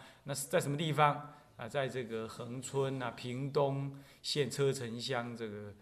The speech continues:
青龙寺啊，这个圆通宝殿当中啊，时间地点。然后呢，对象啊，是由某某师父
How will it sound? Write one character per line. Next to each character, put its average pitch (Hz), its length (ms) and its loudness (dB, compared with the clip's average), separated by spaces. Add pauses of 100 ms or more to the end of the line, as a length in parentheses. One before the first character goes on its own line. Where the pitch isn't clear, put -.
(100)
青 147 200 2
龙 139 180 2
寺 175 300 4 (380)
啊， - 200 -18
这 120 140 -6
个 104 200 -10 (480)
圆 131 200 0
通 147 160 4
宝 107 200 2
殿 131 240 0
当 120 240 -2
中 113 240 0 (600)
啊， - 220 -20 (280)
时 113 240 -10
间 120 240 -2
地 123 160 -4
点。 - 180 -12 (140)
然 131 180 2
后 170 180 4
呢， 143 100 0
对 196 240 8
象 190 260 10 (500)
啊， - 260 -18
是 131 240 -4
由 117 280 -2
某 127 160 -4
某 131 180 0
师 156 280 2
父 185 400 2